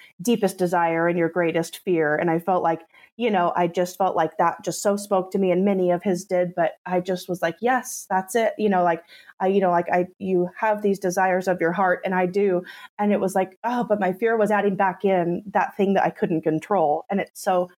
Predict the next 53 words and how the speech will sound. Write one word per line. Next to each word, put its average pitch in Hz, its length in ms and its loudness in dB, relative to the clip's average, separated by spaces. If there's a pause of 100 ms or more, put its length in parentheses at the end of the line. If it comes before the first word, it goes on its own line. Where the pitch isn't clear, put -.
(260)
so 233 340 0
helpful 208 460 -2
to 196 100 -6
do 175 160 2
that, 165 260 -2
you 208 100 2
know, 165 160 4 (100)
to, 165 220 2 (380)
to 208 80 0
realize 175 480 2
what 208 260 0
is 190 200 -2
it 175 100 2
of 165 160 0
those 165 260 0
six - 300 -6
needs. 160 240 0
I 170 100 2
would, 165 280 0
I 175 100 4
would 170 140 2
encourage 160 400 0
everyone 165 460 2
to 175 100 0
look 160 240 0
into 180 260 -2
those 156 320 0 (320)
and 202 240 2
say, 208 180 0
"What 208 220 0
are 190 80 0
your 175 140 2
top - 320 -4
two 190 340 0
and 175 200 0 (480)
which 208 200 -4
one 180 200 2
do 175 80 0
you 170 100 4
need 165 160 0
to 151 120 0
replace?" 156 520 -2
You 196 80 2
know, 165 240 0
if 202 180 -2
not 170 220 2
both. 147 400 0 (160)
And 170 180 0
so 170 160 2
for 165 220 0
me, 175 360 2
I 160 180 0
did. 156 340 0